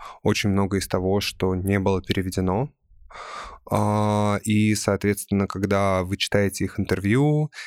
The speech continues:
а, там есть какие-то общие точки от серии "Альтернативы" оранжевой, а, до "Гарри Поттера", который в этом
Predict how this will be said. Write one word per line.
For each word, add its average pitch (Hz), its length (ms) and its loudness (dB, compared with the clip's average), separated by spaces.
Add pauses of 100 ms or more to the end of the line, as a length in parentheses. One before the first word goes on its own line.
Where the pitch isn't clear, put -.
(220)
а, 95 360 0
там 95 200 -2
есть 98 140 -2
какие-то - 300 -2
общие 87 480 -2
точки 107 580 0
от 95 580 0
серии 98 320 2
"Альтернативы" 98 720 2
оранжевой, 101 760 0 (420)
а, 92 400 0
до 98 600 2
"Гарри 98 220 0
Поттера", 85 540 -2 (180)
который 85 380 -2
в 87 60 -4
этом 87 380 -4